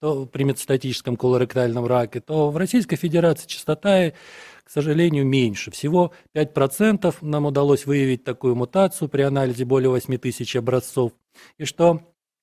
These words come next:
интересно, когда мы говорим о возможности назначения бирав ингибиторов, к сожалению, монотерапия бирав ингибиторами, как-, которая показала свою эффективность, э, при меланоме метастатической с аналогичной бирав мутацией ви шестьсот,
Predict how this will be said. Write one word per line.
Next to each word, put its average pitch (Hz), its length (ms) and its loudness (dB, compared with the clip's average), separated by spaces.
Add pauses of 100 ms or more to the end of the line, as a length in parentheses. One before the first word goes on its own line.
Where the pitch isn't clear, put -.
(280)
интересно, 180 640 0
когда 151 320 0
мы 147 100 2
говорим 147 420 2
о 139 120 0
возможности 143 600 0
назначения 131 640 -2
бирав 135 420 2
ингибиторов, 175 600 0
к - 40 -16
сожалению, 180 520 0
монотерапия 175 760 2
бирав 143 380 2
ингибиторами, 131 720 -2 (640)
как-, - 260 -10 (200)
которая 147 360 4
показала 143 440 0
свою 135 280 0
эффективность, 135 760 -4
э, 123 320 -2
при 127 160 -6
меланоме 175 540 0
метастатической 151 840 -4
с - 80 -6
аналогичной 135 640 0
бирав 123 360 0
мутацией 123 540 -4
ви 117 100 -4
шестьсот, 220 540 -4